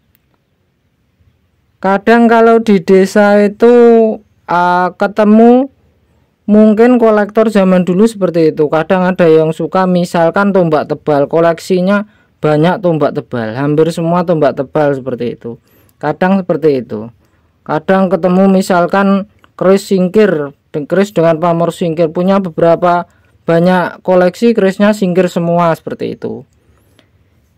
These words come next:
Nah, ini kebetulan ada tombak tebal.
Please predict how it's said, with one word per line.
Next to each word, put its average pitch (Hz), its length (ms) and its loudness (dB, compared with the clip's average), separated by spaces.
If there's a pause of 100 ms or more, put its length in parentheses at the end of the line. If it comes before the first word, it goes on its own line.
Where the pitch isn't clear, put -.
(760)
Nah, 143 160 -2
ini 180 80 0
kebetulan 202 720 0
ada 180 720 0
tombak 185 480 0
tebal. 139 560 -4